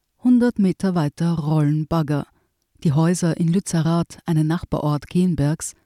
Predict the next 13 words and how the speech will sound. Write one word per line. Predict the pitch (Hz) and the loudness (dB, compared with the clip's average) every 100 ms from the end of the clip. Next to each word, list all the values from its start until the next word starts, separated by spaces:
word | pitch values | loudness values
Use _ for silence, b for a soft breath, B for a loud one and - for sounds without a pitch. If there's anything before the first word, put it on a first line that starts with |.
| - | -4
werden | 220 240 | 0 0
zur | 226 220 | 0 -4
Stunde | - 180 175 - | -2 0 0 0
unter | 233 220 | -2 -2
dem | 196 175 | -2 -4
Protest | 165 - 170 165 - | -4 -4 -2 -2 -4
von | 175 | -4
Klimaaktivisten | - 233 240 - - 170 170 - 190 180 | 2 4 4 -2 -8 -4 -4 -4 -4 -2
und | 240 226 | -2 0
dem | 233 196 | 0 0
letzten | 160 - - 185 | -2 -4 -6 -2
Anrainer | 160 156 156 160 185 | -2 0 0 -2 -2
abgerissen. | - - 170 156 - 165 | -6 -6 -4 -4 -2 -4